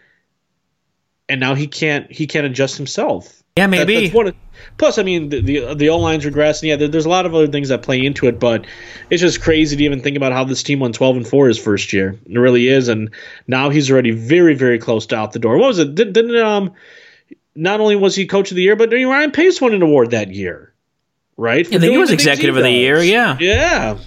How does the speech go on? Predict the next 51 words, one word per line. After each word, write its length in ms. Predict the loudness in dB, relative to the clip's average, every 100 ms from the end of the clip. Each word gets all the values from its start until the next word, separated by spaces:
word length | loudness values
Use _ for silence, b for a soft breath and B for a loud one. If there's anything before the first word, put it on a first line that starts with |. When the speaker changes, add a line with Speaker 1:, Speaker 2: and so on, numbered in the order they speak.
| -14
Speaker 1:
exactly. 520 | -8 -2 0 0 -4
So 160 | -2 0
they, 140 | 2
they 140 | 2 0
both 280 | 0 0
go 180 | 0 0
from 220 | 0 -4 -2
winning 180 | 0 0
awards 520 | 2 4 4 2 -2
to 560 | 0 2 4 4 2 -2 b b b b -20
probably 380 | -6 -2 0 2
both 260 | 2 0
being 300 | 0 -2 -2 -2
shown 320 | -2 0 0
the 80 | 2
door 440 | 4 4 2 -2 -10 -6
just 240 | -4 -4
two 140 | -2 -2
Speaker 2:
It's 100 | 0
Speaker 1:
seasons 260 | 0 0
Speaker 2:
crazy. 520 | 0 0 0 0 -2 -2
Speaker 1:
later. 100 | 2
Speaker 2:
Well, 100 | 2
it's 80 |
the 60 | 2
same 200 | 0 0
thing 140 | 0
here. 140 | 2 0
It's 80 | 2
like, 60 |
you 60 | 0
know, 60 | 0
I'm, 180 | -2 -2
I'm 160 | 0
in 80 | 0
Philly 300 | 0 2 4
right 180 | 4 2
now, 360 | 2 2 2 2
and 100 | 2
it's 200 | 0 0
the 100 | 0
idea 340 | 2 2 4
of 200 | 2 0
Speaker 1:
Yeah. 40 | 0
Speaker 2:
Doug 180 | 0 2
Peterson 260 | 0 2
won 60 | 0
a 40 | 2
Super 260 | 0 2
Bowl 180 | 2 2
here 340 | 2 0 0